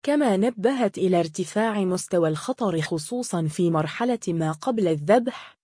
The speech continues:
داعية إلى التأكد من عمل أنظمة التهوية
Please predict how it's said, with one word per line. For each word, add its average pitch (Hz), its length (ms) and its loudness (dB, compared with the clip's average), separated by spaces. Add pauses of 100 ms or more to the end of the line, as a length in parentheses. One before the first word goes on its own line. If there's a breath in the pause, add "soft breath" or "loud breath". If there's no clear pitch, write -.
(100)
داعية 190 640 0
إلى 196 300 2
التأكد 190 640 0
من 170 220 2
عمل 190 380 2
أنظمة 170 600 2
التهوية 175 640 0